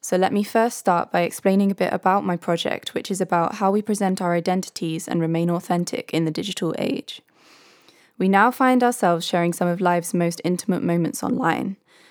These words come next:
And this is especially the case for creatives, myself included, as the behind the scenes of our lives has now become such a valued part of our image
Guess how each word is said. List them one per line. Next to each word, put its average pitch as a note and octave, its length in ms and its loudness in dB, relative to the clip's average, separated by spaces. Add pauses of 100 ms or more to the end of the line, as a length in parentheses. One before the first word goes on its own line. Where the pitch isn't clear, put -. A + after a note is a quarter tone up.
(160)
And F#3 100 2
this G3+ 140 0
is G3+ 100 0
especially G#3 480 0
the F#3 100 0
case F3 300 -2
for - 80 -18
creatives, - 720 -2
myself F3+ 420 0
included, F3 640 -2 (320)
as F3+ 120 -2
the - 60 -10
behind G3+ 380 2
the G#3+ 60 0
scenes A3+ 300 2
of G3+ 100 -2
our F3 100 4
lives E3 380 0
has F3+ 180 -4
now F3 140 2
become F3+ 320 -2
such - 200 -8
a F#3 40 -6
valued F#3 440 0
part F3+ 300 -6
of F3+ 80 -8
our E3+ 140 0
image E3+ 340 -2